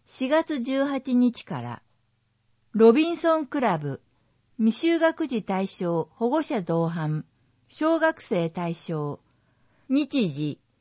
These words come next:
二十七日月曜、午後三時三十分から。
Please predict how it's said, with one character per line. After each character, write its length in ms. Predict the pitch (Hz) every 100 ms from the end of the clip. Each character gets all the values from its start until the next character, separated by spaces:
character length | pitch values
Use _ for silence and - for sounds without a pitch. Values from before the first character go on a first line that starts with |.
| _ _
二 200 | 262 330
十 300 | 277 285 226
七 240 | 220 - 240
日 460 | 233 214 214 202 -
月 320 | 220 208 254
曜、 400 | 247 208 147 - _ _ _ -
午 140 | 233 320
後 120 | 285
三 320 | - 320 320
時 100 | 214
三 300 | 190 254 254
十 160 | 254 262
分 340 | - 175 160
か 180 | - 147
ら。 220 | 143 127